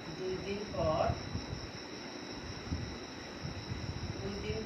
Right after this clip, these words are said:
পর নয়টি আম, নয়টি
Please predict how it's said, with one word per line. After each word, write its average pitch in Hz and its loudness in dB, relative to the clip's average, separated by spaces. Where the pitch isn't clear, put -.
পর 175 8
নয়টি 180 4
আম, 160 2
নয়টি 180 2